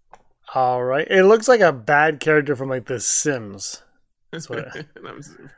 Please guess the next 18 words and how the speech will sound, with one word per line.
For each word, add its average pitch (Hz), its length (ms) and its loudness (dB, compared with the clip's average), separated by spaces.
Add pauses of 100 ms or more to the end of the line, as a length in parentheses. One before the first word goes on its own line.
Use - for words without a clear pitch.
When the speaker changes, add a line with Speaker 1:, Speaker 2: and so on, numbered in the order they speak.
(160)
Speaker 1:
Is 170 180 6
the 180 140 4
sun 220 340 4
really 185 260 6
shining 165 460 2
where 180 140 4
you 180 200 2
are 175 180 4
right 180 160 -2
now? 180 160 -8
<laughs> - 40 -14 (300)
Speaker 2:
No, 185 100 2 (500)
yeah, - 580 -6
give 95 100 -6
me 92 120 -10
one 90 140 -8
sec. 175 380 -2 (160)
Speaker 1:
<laughs> 196 200 0